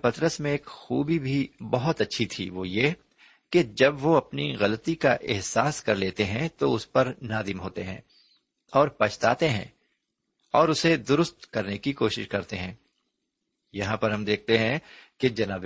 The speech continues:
پطرس رسول نے خوشخبری کی منادی کی۔ وہ خوشخبری اس طرح ہے، جناب سیدنا مسیح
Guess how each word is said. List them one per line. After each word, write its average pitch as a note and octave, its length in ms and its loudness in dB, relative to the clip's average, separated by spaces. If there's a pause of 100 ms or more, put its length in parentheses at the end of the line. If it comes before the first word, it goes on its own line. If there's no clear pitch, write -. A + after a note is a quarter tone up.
(140)
پطرس C3 400 -2
رسول B2 440 -6
نے C3+ 120 -8 (220)
خوشخبری G#2 640 -2
کی B2+ 180 -8
منادی G2+ 400 -4
کی۔ - 180 -12 (1040)
وہ D#3+ 100 4
خوشخبری D3 580 2
اس B2+ 100 0
طرح B2 240 0
ہے، F#2+ 220 -8 (880)
جناب G2+ 280 -2 (100)
سیدنا G2 380 -4
مسیح G2 340 -4